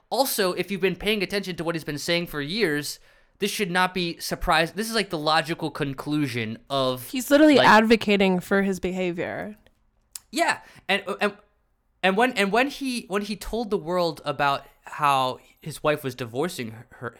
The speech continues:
Speaker 1: uh, her, him, he said, "Yeah, in Texas they have no fault divorce, which means that, uh, like, a woman could just divorce a man or a man.
Speaker 2: Oh, yeah.
Speaker 1: You could divorce for any reason. You don't need a reason to divorce, you know?" And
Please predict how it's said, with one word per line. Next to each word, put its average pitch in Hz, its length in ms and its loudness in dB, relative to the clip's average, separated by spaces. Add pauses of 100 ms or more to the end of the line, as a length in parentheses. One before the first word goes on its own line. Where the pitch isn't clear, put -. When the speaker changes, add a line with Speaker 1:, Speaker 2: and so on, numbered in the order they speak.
Speaker 1:
uh, 113 140 -4 (840)
her, 151 200 -2
him, 151 420 0 (280)
he 180 160 -2
said, 185 400 2 (220)
"Yeah, 185 220 2
in 165 120 0
Texas 208 480 -4
they 175 180 -2
have 160 180 0
no 147 340 0
fault 143 560 -4
divorce, 107 600 -6
which 123 240 -6
means 123 540 -4 (200)
that, 131 120 2
uh, 131 100 0
like, 127 160 -2
a 123 60 -4
woman 135 340 0
could 131 160 -6
just 120 180 -8
divorce 120 580 -2 (520)
a 127 100 -4
man 135 260 2
or 220 360 2
a 220 60 6
man. 214 220 8
Speaker 2:
Oh, 202 60 4
yeah. 196 440 2
Speaker 1:
You 190 80 -2
could 202 120 2
divorce 208 320 4
for 202 100 -2
any 175 220 0
reason. 143 320 -2
You 117 80 -6
don't 143 120 -2
need 143 140 -4
a 135 40 -2
reason 123 360 -4
to 113 80 -16
divorce, 104 500 -10
you 120 100 -8
know?" 101 200 -6 (720)
And 143 420 6